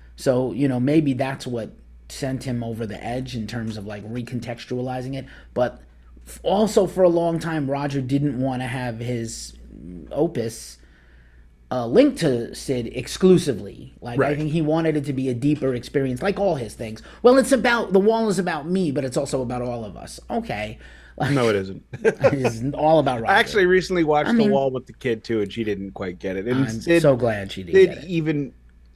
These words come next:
Speaker 3: Sid even shows up in The Wall
Speaker 1: He's
Speaker 3: in the
Speaker 1: totally
Speaker 3: movie.
Speaker 1: in the, he's in The Wall. Like, there's references to him throughout The Wall and in the movie, yes.
Speaker 3: Yeah.
Speaker 1: Um,
Speaker 3: So,
Speaker 1: I
Speaker 3: let's
Speaker 1: question
Speaker 3: move
Speaker 1: all your, your choices as a parent. I will say that I give this film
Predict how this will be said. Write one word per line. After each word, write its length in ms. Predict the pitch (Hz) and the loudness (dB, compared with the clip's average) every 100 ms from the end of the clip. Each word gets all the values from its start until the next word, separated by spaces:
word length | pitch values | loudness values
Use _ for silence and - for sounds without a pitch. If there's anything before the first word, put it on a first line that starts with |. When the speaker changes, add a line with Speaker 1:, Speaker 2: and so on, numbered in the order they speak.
| - | -20
Speaker 3:
Sid 400 | - - 196 180 | -14 2 4 4
even 320 | 165 151 135 | 0 -2 -2
shows 400 | 123 147 127 117 | -2 0 2 2
up 280 | 120 113 - - - - - - - - | -2 -4 -10 -20 -20 -20 -20 -20 -14 -2
in 160 | 147 | 2
The 80 | 123 | 2
Wall 480 | 110 117 160 101 - - - _ - | 2 2 0 -2 -10 -18 -20 _ -6
Speaker 1:
He's 220 | 123 135 | -2 0
Speaker 3:
in 60 | 123 | 2
the 60 | |
Speaker 1:
totally 180 | 120 180 | 4 4
Speaker 3:
movie. 120 | 110 107 | 0 -6
Speaker 1:
in 80 | |
the, 220 | 104 92 117 | -10 -8 -4
he's 160 | 123 | -2
in 100 | 120 | -2
The 60 | 110 | -4
Wall. 200 | 95 - | -6 -10
Like, 140 | 120 123 | -6 -4
there's 320 | 131 135 123 | -2 -2 -2
references 500 | 127 127 113 104 - | -4 -4 -8 -8 -8
to 60 | 107 | -8
him 200 | 107 98 | -8 -8
throughout 340 | 104 101 104 | -8 -10 -10
The 60 | 107 | -8
Wall 340 | 101 98 87 | -8 -10 -10
and 260 | 110 107 104 | -8 -6 -6
in 120 | 101 | -6
the 60 | |
movie, 300 | 98 87 87 - | -8 -12 -16 -14
yes. 360 | - - - - - - | -14 -14 -18 -20 -20 -10
Speaker 3:
Yeah. 180 | 120 - - - - | -8 -8 -12 -16 -4
Speaker 1:
Um, 280 | 139 139 | 0 4
Speaker 3:
So, 320 | 135 113 98 - - - _ 147 | 6 6 2 -4 -18 -20 _ 4
Speaker 1:
I 40 | |
Speaker 3:
let's 200 | 147 151 | 4 6
Speaker 1:
question 360 | 165 175 160 147 | 6 8 6 4
Speaker 3:
move 60 | 139 | 2
Speaker 1:
all 180 | 139 135 | 0 0
your, 320 | 131 120 117 - | 0 0 -2 -6
your 240 | 120 117 107 | -6 -6 -6
choices 460 | - 113 107 104 104 | -6 -6 -6 -10 -12
as 140 | 101 | -12
a 40 | |
parent. 320 | 104 180 175 175 | -4 0 0 2
I 100 | 175 | 2
will 160 | 202 202 | 4 4
say 160 | 190 | 2
that 140 | 160 147 | 0 -2
I 120 | 147 | -2
give 220 | 143 131 | -2 -2
this 140 | 135 | -6
film 420 | - 135 123 127 | -6 -6 -4 -6